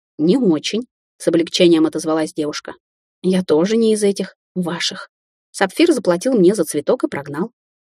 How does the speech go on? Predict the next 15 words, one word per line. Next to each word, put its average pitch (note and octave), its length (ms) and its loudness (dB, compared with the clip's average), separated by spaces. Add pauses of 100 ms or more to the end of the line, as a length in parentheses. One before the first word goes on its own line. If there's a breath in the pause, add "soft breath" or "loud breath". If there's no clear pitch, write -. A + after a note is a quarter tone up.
(140)
"Очень F3+ 380 4
на F3 60 8
него F#3 220 4
похоже", F3+ 440 -4 (260)
серьёзно F#3+ 500 -2
кивнул D3+ 320 -4
Руслан. - 400 -10 (380)
"Но A3+ 80 -4
тебе C4+ 220 2
всё C#4+ 160 0
равно C#4 220 4
придётся D#3+ 420 -2
вернуться D3+ 400 0
к - 60 -12
ним. D3+ 220 2